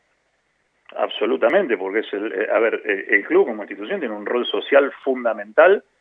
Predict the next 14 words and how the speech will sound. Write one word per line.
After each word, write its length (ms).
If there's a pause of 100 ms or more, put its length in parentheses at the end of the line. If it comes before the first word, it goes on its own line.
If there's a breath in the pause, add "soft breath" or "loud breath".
(160)
y 120
el 100
municipio 640
ha 20
demostrado 640
durante 380
estos 320
últimos 500
ocho 280
o 40
diez 300
años 360 (460 soft breath)
un 240
compromiso 1040